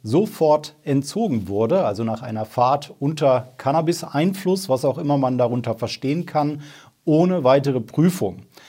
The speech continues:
Ähm, die Kläger haben Recht bekommen tatsächlich, dass zumindest vor dem Entzug des Führerscheins erstmal eine M P U angeordnet werden muss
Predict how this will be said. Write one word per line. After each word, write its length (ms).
Ähm, 800
die 100
Kläger 320
haben 120
Recht 440
bekommen 500
tatsächlich, 720
dass 220
zumindest 500
vor 180
dem 160
Entzug 380
des 120
Führerscheins 680
erstmal 400
eine 80
M 160
P 160
U 220
angeordnet 760
werden 240
muss 400